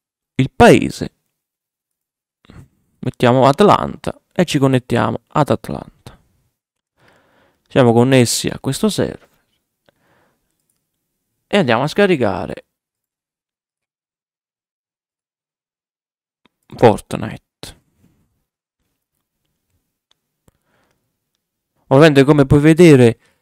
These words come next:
da zero è arrivato a quattro megabyte al secondo, almeno sta scaricando, però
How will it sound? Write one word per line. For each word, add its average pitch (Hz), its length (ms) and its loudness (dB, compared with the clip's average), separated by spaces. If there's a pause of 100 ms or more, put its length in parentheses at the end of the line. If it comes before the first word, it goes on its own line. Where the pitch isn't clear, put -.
(120)
da 135 240 0
zero 127 460 4
è 117 140 -4
arrivato 120 420 2
a - 180 -4
quattro - 380 0
megabyte 120 540 0
al 127 80 -2
secondo, 123 260 -2
almeno 123 320 -4
sta 120 260 -4
scaricando, 127 760 -2
però 131 280 0